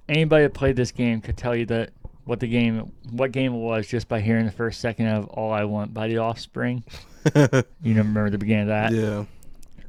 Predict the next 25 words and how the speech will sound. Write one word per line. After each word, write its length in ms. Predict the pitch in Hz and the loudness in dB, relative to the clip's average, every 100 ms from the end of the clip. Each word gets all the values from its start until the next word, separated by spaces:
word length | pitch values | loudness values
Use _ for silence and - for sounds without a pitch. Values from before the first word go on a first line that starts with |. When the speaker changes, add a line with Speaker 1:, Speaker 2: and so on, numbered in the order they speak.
| - | -8
Speaker 1:
Uh, 340 | 107 90 87 90 | -6 -6 -8 -10
"Ah, 280 | - 202 214 208 | -8 -6 -4 -2
yeah, 320 | 185 180 180 | 0 -2 -2
yeah, 380 | 175 170 165 170 | -2 -4 -4 -4
yeah, 340 | 151 151 156 | -4 -4 -4
yeah." 560 | 160 156 165 170 156 120 - - 175 | -4 -6 -6 -6 -6 -8 -14 -12 2
Speaker 2:
Get 160 | 285 | 6
Speaker 1:
Uh, 260 | 320 349 277 127 - 127 | 10 10 10 6 2 0
Speaker 2:
in! 80 | - | 6
Speaker 1:
<laughs> 40 | |
Speaker 2:
Let's 180 | 240 - | 6 8
go! 400 | 302 254 196 - - - - - - - - | 6 8 6 4 -6 -20 -20 -20 -20 -20 -2
Speaker 1:
You 80 | 120 | 4
wanna 120 | 117 | 6
hear 140 | 113 107 | 6 6
the 100 | 107 | 4
other 160 | 117 | 4
ones, 400 | 117 123 131 - | 4 2 0 -6
or? 300 | 98 98 95 - - | -6 -6 -6 -12 -4
Speaker 2:
Yeah, 140 | 131 113 | 0 2
yeah, 160 | 110 | 0
oh, 100 | 98 | -2
yeah. 100 | 101 | -2
Speaker 1:
Okay. 160 | 98 110 - - - - - - - - - 113 | -4 -4 -8 -20 -20 -20 -20 -20 -20 -18 -2 0
Um, 400 | 101 98 95 | 2 0 -4